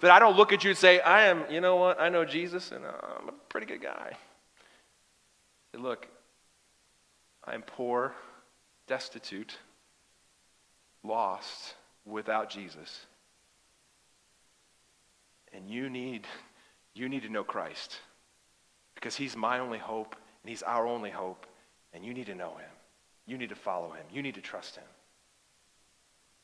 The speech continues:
As you learn in real life discipleship, I, I, it's, it's, there's, I can't do anything. <laughs> There's my role, there's your role, there's God's role. And my role is to live, embody, uh, speak the gospel, to, to love God, to love people,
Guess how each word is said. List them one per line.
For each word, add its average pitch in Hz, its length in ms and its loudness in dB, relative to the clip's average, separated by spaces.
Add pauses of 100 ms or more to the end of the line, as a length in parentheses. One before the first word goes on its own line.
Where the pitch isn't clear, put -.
(260)
As 131 140 -6
you 143 100 -2
learn 143 180 4
in 135 60 -2
real 135 120 4
life 123 140 6
discipleship, 135 840 -2
I, 104 400 -4
I, 131 40 0 (140)
it's, 131 220 -6 (140)
it's, 139 180 -2
there's, 143 280 -2 (320)
I 170 100 10
can't 190 200 6
do 170 120 6
anything. 120 360 0
<laughs> - 40 -14 (760)
There's 135 160 2
my 151 160 10
role, 196 240 8
there's 143 180 2
your 165 140 6
role, 175 220 6
there's 151 160 0
God's 156 320 6
role. 123 160 2
And 120 180 -2
my 147 200 10
role 180 360 6 (140)
is 156 180 2
to 151 80 2
live, 170 460 6 (140)
embody, 165 600 8 (200)
uh, 120 100 2
speak - 640 2 (160)
the 160 80 0
gospel, 165 720 6 (140)
to, 143 160 0
to 139 100 -2
love 180 340 8
God, 185 300 10
to 147 80 0
love 180 340 8
people, 180 440 2